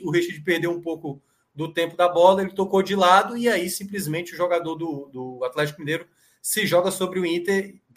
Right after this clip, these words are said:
sobre, sobre o Richard, e aí você, e aí o juiz dá, dá o pênalti, e na penalidade,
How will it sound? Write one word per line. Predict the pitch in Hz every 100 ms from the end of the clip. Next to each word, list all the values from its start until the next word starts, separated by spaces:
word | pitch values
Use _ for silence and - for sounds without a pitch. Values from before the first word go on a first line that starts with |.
| 156
sobre, | 143 156 151
sobre | 156 160
o | 156
Richard, | 175 202 196 190 _ _ _
e | 139 160
aí | 151 156
você, | 160 170 175 170 160 147
e | 139
aí | 151
o | 151
juiz | 175 156
dá, | 175
dá | 165 151
o | 180
pênalti, | - 180 190 233 - 285
e |
na | 285
penalidade, | 240 214 196 196 147 156 156 196